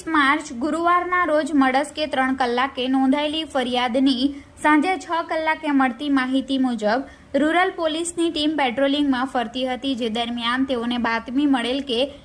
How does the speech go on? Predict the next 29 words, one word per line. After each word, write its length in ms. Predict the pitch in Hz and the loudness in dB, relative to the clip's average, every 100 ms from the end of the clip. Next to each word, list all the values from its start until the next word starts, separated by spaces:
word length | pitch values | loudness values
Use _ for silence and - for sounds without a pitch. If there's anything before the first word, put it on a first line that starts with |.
| - | -4
એક 220 | 262 - | -4 -2
કાર 160 | 302 311 | -2 -2
નંબર 380 | 349 349 349 349 262 | -4 -6 -6 -4 -4
જી 180 | 294 | -6
જે 220 | 269 320 269 | -6 -6 -4
ઝીરો 320 | 294 285 294 | -4 -2 -4
સિક્સ 340 | 294 277 - - - | -4 -6 -8 -12 0
ઈ 160 | 311 | 2
ડી 240 | 262 240 285 - - - 254 | 2 -2 -4 -8 -16 -10 -2
વન 340 | 294 320 359 | 0 0 -2
ટુ 240 | 339 330 | -6 -6
ડબલ 420 | 320 269 233 285 277 247 240 | -2 0 0 0 -2 -2 0
એટમાં 580 | 233 277 277 214 277 - - - | 0 2 4 2 -2 -6 -20 -2
એક 200 | 277 277 | -2 -2
ઈસમ 420 | 269 302 302 247 277 | -6 -4 -2 2 2
દારૂ 320 | 269 262 269 339 | 2 2 -2 -2
ભરી 280 | 330 311 311 | -2 -2 -4
સુરત 320 | 277 269 277 | -4 -2 -2
તરફ 200 | 285 294 | -2 -2
જવાનો 440 | 233 226 220 262 269 269 | -2 -4 -2 0 2 2
હોય 260 | 277 190 - - | 0 -4 -8 -10
તેમજ 280 | 240 254 233 | -4 -4 -2
સાથે 360 | 269 262 269 269 | -2 -2 -2 -4
બે 140 | 262 285 | 0 2
મહિલાઓ 500 | 262 254 277 285 320 | 2 0 0 2 0
હોવાની 560 | 320 269 262 277 254 294 - - - | 2 0 2 0 -2 -4 -8 -14 -4
બાતમી 440 | 262 269 277 294 | -2 0 0 0
મળી 300 | 269 214 220 | 0 0 -4
હતી. 320 | 214 208 214 | -4 -4 -8